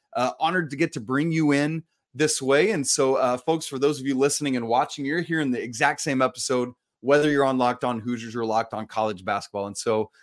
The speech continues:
um, it's an honor for us today to get to talk about Coach Knight, uh, kinda everything from, uh, thoughts from coaches around the country to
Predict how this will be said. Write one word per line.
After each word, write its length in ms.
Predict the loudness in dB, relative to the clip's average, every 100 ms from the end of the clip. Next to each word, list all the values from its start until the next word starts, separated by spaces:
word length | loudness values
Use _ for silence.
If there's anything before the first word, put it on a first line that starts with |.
| _ -8
um, 380 | -4 -2 -4 -6
it's 200 | -6 -6
an 100 | -6
honor 280 | 0 0 0
for 160 | 2 2
us 140 | 2
today 340 | -4 2 2 2
to 180 | -4
get 320 | -6 -4 -4 -6
to 300 | -8 -8 -8 _ _ _
talk 300 | -4 -4 0
about 360 | 4 4 0 -4
Coach 300 | -4 -2 -4
Knight, 300 | -2 -2 -6 _ _ -12
uh, 340 | -6 -4 -4 -6 -12
kinda 440 | -6 -2 -2 -2 -4
everything 580 | -2 -2 -2 0 0 -2
from, 440 | -6 -10 -8 -12 -14 -10
uh, 220 | -6 -8 -6
thoughts 300 | 2 2 0
from 360 | -6 -4 -4 -4
coaches 400 | 0 -2 0 -2
around 240 | 2 2
the 80 | 0
country 480 | -2 -4 -4 -6 -6
to 420 | -8 -8 -8 -10